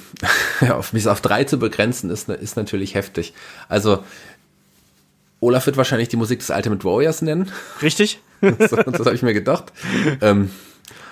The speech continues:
Speaker 1: ah, es ist schwierig, also, weil die Musiken ja auch alle irgendwie was Besonderes haben. Natürlich, eine Zeit war's die von Steve Austin einfach so, das, das berstende Glas, das, das war einfach ein geiler Moment, wenn er immer,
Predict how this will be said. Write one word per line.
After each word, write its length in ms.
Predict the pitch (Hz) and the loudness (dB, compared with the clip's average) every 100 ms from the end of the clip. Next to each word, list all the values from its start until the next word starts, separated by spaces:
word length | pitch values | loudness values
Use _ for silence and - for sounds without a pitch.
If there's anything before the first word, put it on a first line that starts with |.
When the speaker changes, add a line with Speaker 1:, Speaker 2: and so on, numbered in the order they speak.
| - _ | -20 _
Speaker 1:
ah, 280 | - 80 92 | -4 0 2
es 160 | - - | 0 -4
ist 160 | - - | -4 -4
schwierig, 500 | - 95 107 101 78 | 0 0 2 2 2
also, 200 | 90 95 | 0 0
weil 100 | 95 | 0
die 140 | 101 | 2
Musiken 280 | 101 107 113 | 2 0 2
ja 140 | 104 | 0
auch 220 | - - - | 0 -4 -2
alle 160 | 107 | -2
irgendwie 180 | 101 101 | 0 0
was 120 | 98 | -2
Besonderes 420 | 98 87 98 98 | -2 0 0 0
haben. 80 | 95 | 0
Natürlich, 400 | 95 98 123 123 - - - | 0 4 2 2 -8 -10 -8
eine 80 | |
Zeit 320 | - 101 107 104 | -2 0 2 2
war's 220 | 101 - | 2 2
die 100 | 107 | -2
von 180 | - 98 | 0 0
Steve 280 | - 92 | 0 -2
Austin 340 | - 90 - - | 0 0 2 0
einfach 360 | 87 85 85 | -2 -2 -4
so, 180 | - 87 | -2 -2
das, 200 | 90 - | -2 -6
das 680 | - 87 - - - - - - | -6 -6 -6 -14 -20 -20 -16 -2
berstende 400 | 95 98 - 90 | 0 2 2 0
Glas, 480 | - 80 67 98 - | 2 2 2 0 0
das, 140 | 85 | -2
das 180 | - - | -2 0
war 80 | - | 0
einfach 240 | 90 90 | 0 0
ein 160 | 67 82 | -2 0
geiler 240 | 82 95 | 0 2
Moment, 340 | 92 90 95 95 | 2 2 2 2
wenn 120 | 90 | 0
er 60 | |
immer, 120 | 82 | 0